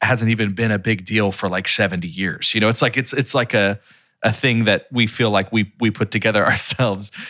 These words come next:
And so I think when it comes out, they had to do this.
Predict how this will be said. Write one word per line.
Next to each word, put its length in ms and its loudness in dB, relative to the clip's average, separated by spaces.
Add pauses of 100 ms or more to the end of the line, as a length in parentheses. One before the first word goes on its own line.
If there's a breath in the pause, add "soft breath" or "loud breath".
(140)
And 140 2
so 120 2
I 80 4
think 180 0
when 160 2
it 220 0
comes 260 0
out, 420 2 (540)
they 120 2
had 340 0
to 80 2
do 180 2
this. 440 -2